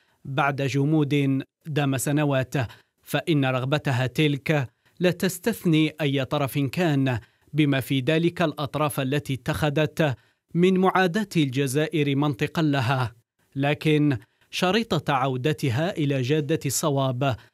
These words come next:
خاصة وأن ذات الأطراف ماضية في سياستها العدائية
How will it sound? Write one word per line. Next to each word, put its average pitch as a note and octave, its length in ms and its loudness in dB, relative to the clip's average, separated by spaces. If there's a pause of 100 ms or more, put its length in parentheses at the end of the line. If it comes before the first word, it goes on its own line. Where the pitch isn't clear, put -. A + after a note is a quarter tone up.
(160)
خاصة D3+ 720 -2
وأن C#3+ 380 0
ذات D3 340 0
الأطراف D3+ 840 0 (400)
ماضية F#3 720 2
في C#3 180 -4
سياستها C3+ 720 -4
العدائية C#3+ 1000 -2